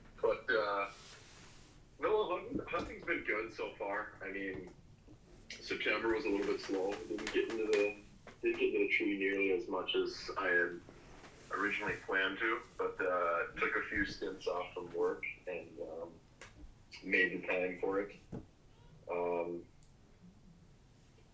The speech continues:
shit, had three, four different hit listers start showing face through, uh,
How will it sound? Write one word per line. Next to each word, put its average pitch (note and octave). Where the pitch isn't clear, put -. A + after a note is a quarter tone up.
shit, -
had -
three, A#2+
four A2+
different -
hit A2
listers A2
start -
showing G2
face F#2
through, F#2+
uh, F2